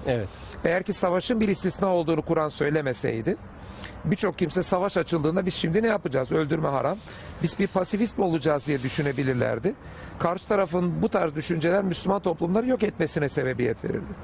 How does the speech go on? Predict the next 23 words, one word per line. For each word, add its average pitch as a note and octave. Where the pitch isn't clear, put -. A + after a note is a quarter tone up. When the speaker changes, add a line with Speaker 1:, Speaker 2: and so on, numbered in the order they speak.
Speaker 2:
Bu E3+
açıdan A#3
karşı -
taraf G#3+
savaş G3
açınca, F3
Müslümanlara E3+
saldırınca E3
onların F3
da A#3
karşı F#3+
tarafı D#3+
rahatlıkla D3
öldürebileceğini, C3
kendini D#3
bir E3+
savunma D#3+
savaşı E3+
yapabileceklerinin C#3+
açıklanması D#3+
önemli. F#3+
Fakat F#3
Kur'an G#3+